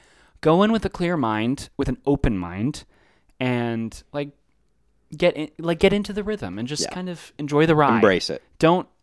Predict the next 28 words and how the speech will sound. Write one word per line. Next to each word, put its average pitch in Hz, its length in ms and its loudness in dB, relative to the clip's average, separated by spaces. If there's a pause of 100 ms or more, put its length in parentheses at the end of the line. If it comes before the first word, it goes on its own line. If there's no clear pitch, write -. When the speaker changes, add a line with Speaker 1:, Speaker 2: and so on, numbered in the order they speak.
Speaker 1:
yeah, 143 380 -2
yeah. 143 160 -2
It's - 200 -2
not 196 220 0
something 156 300 0
that 135 60 0
you 123 80 -6
have 120 120 -8
to - 80 -16
be, 123 100 -6
like, 107 280 -4
steeled 107 840 -6
for. 69 680 -20
Speaker 2:
Mm-hmm. 82 340 -12
Speaker 1:
Just - 280 -8 (200)
have 147 200 -8
some 175 160 -6
snacks 135 480 -6
and 147 220 -4
water 123 420 -4
and 127 300 -4 (240)
start 113 240 -4
at, 123 120 -6
like, 123 200 -10
five 104 240 -6
P 147 100 -4
M. 160 240 -8 (460)
Speaker 2:
Yeah. - 220 -6